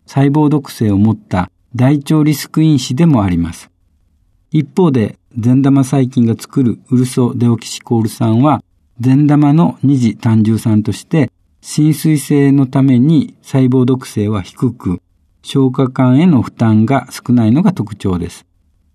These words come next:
ウルソデオキシコール酸は、腸管から吸収されるとそのまま腸管循環に入り、アールアルファリポ酸と同様に肝機能を改善し、胆汁分泌を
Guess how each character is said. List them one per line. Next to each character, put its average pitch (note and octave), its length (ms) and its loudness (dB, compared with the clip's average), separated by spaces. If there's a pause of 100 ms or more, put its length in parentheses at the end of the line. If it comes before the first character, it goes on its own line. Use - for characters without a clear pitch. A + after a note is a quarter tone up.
(300)
ウ D3 100 0
ル D#3 80 2
ソ B2 260 0
デ A2 140 0
オ A#2 120 2
キ - 100 -14
シ A2+ 160 -4
コ A#2 220 -2
ー - 20 2
ル A2+ 80 0
酸 A2+ 260 0
は、 D3 260 0 (520)
腸 B2+ 180 0
管 B2+ 240 2
か E3+ 120 -2
ら E3 120 0
吸 B2+ 220 0
収 B2 240 0
さ A#2+ 180 -4
れ A#2 120 0
る A#2+ 80 0
と B2 140 -4
そ A#2+ 140 -4
の A#2 120 4
ま D3 160 2
ま B2+ 200 0 (140)
腸 B2 180 2
管 A2+ 200 2
循 G#2+ 300 2
環 F#2 220 -2
に D#3+ 120 2
入 A2 260 0
り、 F#2 200 -4 (380)
ア C3+ 220 0
ー A2+ 60 0
ル G#2+ 140 -2
ア A#2+ 60 0
ル A#2 80 -2
フ - 120 -6
ァ G#2 60 -2
リ G2 100 -4
ポ B2+ 120 -6
酸 A#2+ 260 0
と G2 140 -6
同 A#2 240 2
様 C3+ 200 4
に C#3+ 200 2 (240)
肝 C#3 240 0
機 D#3+ 160 -2
能 C#3+ 180 4
を F#2 60 -2
改 G#2 280 -2
善 G#2 280 2
し、 C#3+ 380 -2 (420)
胆 B2+ 260 2
汁 A#2+ 240 2
分 A2+ 300 2
泌 D3 220 0
を - 200 -2